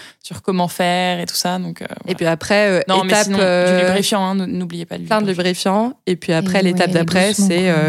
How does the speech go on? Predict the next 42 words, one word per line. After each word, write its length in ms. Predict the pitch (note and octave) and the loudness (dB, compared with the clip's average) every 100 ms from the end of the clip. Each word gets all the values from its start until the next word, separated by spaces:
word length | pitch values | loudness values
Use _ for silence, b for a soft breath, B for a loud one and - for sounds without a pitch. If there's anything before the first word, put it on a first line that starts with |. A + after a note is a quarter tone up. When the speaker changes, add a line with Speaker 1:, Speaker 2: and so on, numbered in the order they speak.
| D#3+ | 2
Speaker 2:
euh, 40 | D#3+ | 0
strap-on, 600 | - - E3 E3+ E3+ F3+ | -2 -4 -2 0 2 2
euh. 320 | D#3+ D#3+ D#3+ | 2 2 0
Speaker 1:
Et 40 | E3+ | 0
pas 120 | G3 | -2
d'on-, 220 | F#3 G3 | -2 -6
pas 180 | - F#3+ | -4 -2
d'ongles 260 | F3 E3+ | 0 -2
aussi, 180 | D3+ - | -4 -8
hein. 80 | E3+ G3 _ | -10 -12 _
Speaker 2:
Pas 100 | - G3 | -2 0
d'ong-, 160 | G#3 - | 0 0
oui, 220 | A3+ - _ | 0 0 _
les 200 | G3 G#3 | 0 2
ongles, 280 | G3 G#3 F#3 | 2 0 0
c'est 140 | E3+ E3+ | -2 -4
très 200 | - F#3+ | -2 2
mauvais. 560 | G3 F3+ F#3 G3 F3 | 2 2 2 2 2
Euh, 60 | E3 | 2
en 120 | F3+ | 0
plus, 220 | F3 F3+ | 0 0
euh, 80 | F3 | 0
l'anus, 260 | E3 E3+ F3+ | 2 2 2
c'est 100 | E3+ | 0
quand 120 | E3+ | 0
même 140 | E3+ | 2
une, 160 | E3 D#3+ | 4 4
euh, 240 | D#3+ - - F#3+ B B B B - | 2 0 -4 -6 B B B B -2
un 120 | F3+ | 2
endroit 340 | F3 E3+ E3+ F3 | 2 2 0 -2
qui 320 | - - E3 | -4 -2 0
est 180 | E3+ - | 2 0
assez 260 | F#3 - F#3 | -2 -2 -4
sensible. 760 | - F#3+ - - A3+ A3 A3 G3+ - | 0 0 -2 -2 -2 0 2 2 0
<laughs> 760 | G#3 E3+ - - - - _ - | -2 0 -4 -4 -8 -10 _ -4
Speaker 1:
Mais 200 | F#3+ F#3 | -2 -2
en 80 | F3+ | -4
tout 80 | |
cas, 100 | - | -2
ils 80 | A#3+ | -2
disent, 260 | F#3 G3+ G3+ | -2 -2 0
euh, 840 | F3+ E3 E3 D#3+ D#3+ D#3+ - - | 2 2 2 0 0 0 -2 -2